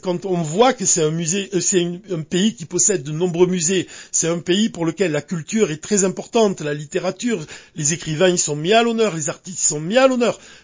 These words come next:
Mais quelle sorte d'art est mis à l'honneur ? C'est ça la question qu'on doit se, qu'on doit se poser. On doit vraiment avoir les yeux ouverts, on doit avoir de la lucidité et se rendre compte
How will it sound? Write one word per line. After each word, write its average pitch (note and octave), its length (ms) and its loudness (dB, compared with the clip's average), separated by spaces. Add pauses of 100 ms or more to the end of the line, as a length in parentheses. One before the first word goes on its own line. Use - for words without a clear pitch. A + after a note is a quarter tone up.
Mais F#3 120 0
quelle D#4+ 260 -2
sorte - 420 0
d'art F3 320 4
est E3 60 0
mis D#3 120 -2
à C#3+ 80 2
l'honneur ? C#3 380 -4
C'est F#3+ 100 -6
ça D#4 160 0
la C#4+ 100 2
question B3 440 -2
qu'on G3 100 -4
doit G3 160 -4
se, F#3+ 140 -6
qu'on F#3+ 480 -10
doit F#3+ 120 -6
se F#3 140 -2
poser. F3 360 -2 (300)
On E3+ 120 -2
doit B3 200 6
vraiment C#4+ 360 0
avoir A3 320 2
les D#3+ 360 -4
yeux A#3 160 2 (120)
ouverts, G3 560 0
on E3+ 100 -6
doit F#3+ 220 2
avoir F#3 360 2
de D3 140 -8
la D3 140 -2
lucidité F#3 760 -4 (340)
et D#3+ 80 -4
se F3+ 140 2
rendre A3+ 380 4
compte C#4+ 440 0